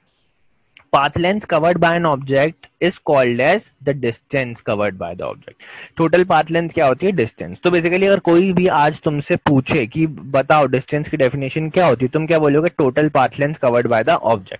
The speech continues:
Total path length covered by the object is called as distance। मेरे ख्याल से तुम्हें समझ आया होगा। ठीक है, <coughs>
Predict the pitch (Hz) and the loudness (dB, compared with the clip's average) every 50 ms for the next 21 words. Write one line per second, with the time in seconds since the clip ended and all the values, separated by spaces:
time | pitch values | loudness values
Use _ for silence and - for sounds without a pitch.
0 | _ - 151 143 135 165 170 165 - 160 135 117 - 139 143 147 156 - 147 127 | _ -4 -2 0 0 0 0 0 0 -2 -2 -2 -2 -4 -6 -6 -4 -4 -2 0
1 | 127 127 123 123 120 117 117 139 170 208 233 254 - _ - - - - - _ | 0 0 0 0 0 0 2 2 2 2 2 0 -4 _ -20 -20 -20 -20 -20 _
2 | _ 139 131 123 135 127 117 104 - - 151 - - - 143 127 120 117 117 143 | _ 2 2 2 2 -2 -4 -2 -2 -4 -6 -4 -2 0 0 2 2 2 2 2
3 | 160 202 226 - - - 135 135 135 151 - - - _ - 117 104 95 92 - | 2 0 0 -2 -8 -6 -4 -2 -2 -2 -4 -10 -12 _ -6 -6 -6 -8 -10 -12
4 | 127 120 110 - 113 110 113 120 107 113 113 113 110 - 123 143 170 - - 98 | -12 -10 -6 -4 -4 -4 -4 -4 -6 -8 -8 -8 -8 -6 -6 -6 -6 -6 -8 -10
5 | 85 95 135 - - - - - _ _ _ _ _ _ - 196 208 214 - _ | -8 -10 -10 -12 -14 -16 -18 -20 _ _ _ _ _ _ -14 -12 -12 -12 -14 _
6 | _ _ _ _ _ _ - - 208 240 | _ _ _ _ _ _ -6 -4 -2 -2